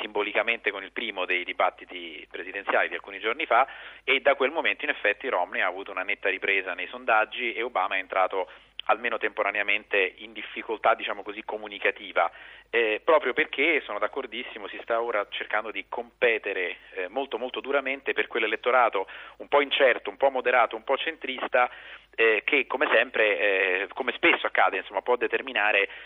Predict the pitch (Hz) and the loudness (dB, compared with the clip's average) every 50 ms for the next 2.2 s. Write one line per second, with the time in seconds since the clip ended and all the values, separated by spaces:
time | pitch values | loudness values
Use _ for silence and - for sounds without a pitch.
0 | - - - - - 104 113 113 110 110 104 - 107 98 95 98 98 98 95 95 | -20 -20 -20 -6 2 4 4 4 4 0 -4 -2 -2 0 0 -2 -2 0 0 2
1 | 92 90 90 87 85 - 104 98 95 95 92 92 92 87 87 87 113 104 87 85 | 2 2 2 0 -2 -2 -4 -4 -2 0 2 2 4 2 2 0 -2 -4 -4 -2
2 | - 87 85 - | 0 0 0 -2